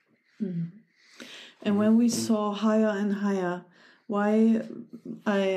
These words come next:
Speaker 1: I, um, think about the quote
Speaker 2: Mm-hmm.
Speaker 1: from the beginning, from Nietzsche, when we soar higher and higher and higher, why does we appear smaller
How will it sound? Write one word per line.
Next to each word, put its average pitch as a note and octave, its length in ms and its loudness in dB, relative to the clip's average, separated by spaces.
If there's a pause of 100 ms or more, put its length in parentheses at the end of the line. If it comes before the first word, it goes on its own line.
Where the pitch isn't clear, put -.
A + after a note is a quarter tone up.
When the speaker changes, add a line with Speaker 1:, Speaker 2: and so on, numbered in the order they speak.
(240)
Speaker 1:
I, F#3+ 340 -2
um, F#3 220 -4
think A3 240 2
about G3 280 0
the - 80 -4
quote - 560 -6 (400)
Speaker 2:
Mm-hmm. A2+ 120 4
Speaker 1:
from G3 160 2
the F#3+ 100 -2
beginning, F#3+ 460 0
from F#3 260 -4
Nietzsche, A3 380 2
when F#3 240 -2
we G3+ 40 0
soar G3 320 -2
higher G#3 380 2
and G3+ 140 0
higher G3+ 260 0
and F#3 140 -4
higher, G#3 420 0 (400)
why G3+ 360 4
does G#3 340 -4
we G3 400 0 (100)
appear F#3+ 520 0
smaller F#3 800 0